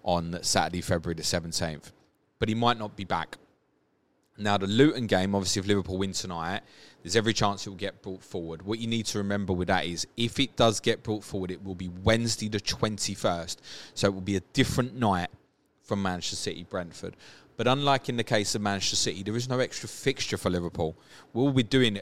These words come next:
it would be no different effective to moving the Liverpool-Luton game to the Friday night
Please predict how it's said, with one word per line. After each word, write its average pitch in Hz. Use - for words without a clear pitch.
it 123
would 123
be 127
no 139
different 113
effective 95
to 95
moving 98
the 95
Liverpool-Luton 95
game 85
to -
the 87
Friday 92
night 87